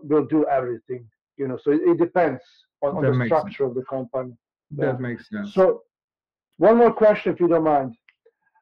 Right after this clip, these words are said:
Speaker 2: Of course.
Speaker 1: Uh, I wanted to ask you, uh, since you're doing, uh, kind of, uh, an unusual job, uh, where you are from and, uh, where you're located, especially because it's online and, uh,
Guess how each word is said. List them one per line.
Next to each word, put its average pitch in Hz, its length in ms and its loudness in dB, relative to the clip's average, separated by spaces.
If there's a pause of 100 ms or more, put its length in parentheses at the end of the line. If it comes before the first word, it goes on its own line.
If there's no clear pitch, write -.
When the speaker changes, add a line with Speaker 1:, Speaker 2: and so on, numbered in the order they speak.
Speaker 2:
Of - 80 -12
course. 147 220 8
Speaker 1:
Uh, - 880 -4
I 175 40 4
wanted 254 340 0
to 214 120 2
ask 226 300 0
you, 180 260 2
uh, 156 380 2
since 165 220 -6
you're 175 240 2 (120)
doing, 180 420 0
uh, 139 240 2 (100)
kind 170 280 -2
of, 151 100 -2 (100)
uh, 143 240 -2 (100)
an 151 140 -8 (140)
unusual 156 580 -2
job, 143 380 2 (440)
uh, 131 240 -2 (260)
where 135 300 2 (120)
you 143 300 -2
are 147 340 0
from 156 440 -2
and, 135 320 -8 (260)
uh, 139 140 -6 (160)
where 135 260 0
you're 139 280 2
located, 165 600 0 (720)
especially 165 560 0
because 139 340 -2
it's 131 220 -8
online 156 760 0
and, 127 440 -6
uh, 123 240 -12